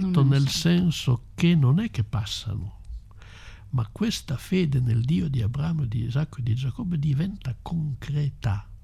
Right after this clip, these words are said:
Speaker 2: prende corpo con questo profeta o quel che era,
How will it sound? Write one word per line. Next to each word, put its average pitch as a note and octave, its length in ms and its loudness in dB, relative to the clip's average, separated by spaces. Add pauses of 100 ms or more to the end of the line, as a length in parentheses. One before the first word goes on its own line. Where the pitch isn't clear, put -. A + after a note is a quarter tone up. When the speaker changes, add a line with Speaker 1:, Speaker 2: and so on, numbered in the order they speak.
Speaker 2:
prende F3 680 0
corpo C#3+ 760 -2 (1200)
con C3 340 4
questo - 640 -2 (720)
profeta - 760 -2
o - 120 -14
quel A2+ 200 -4
che - 160 -6
era, A#2+ 440 4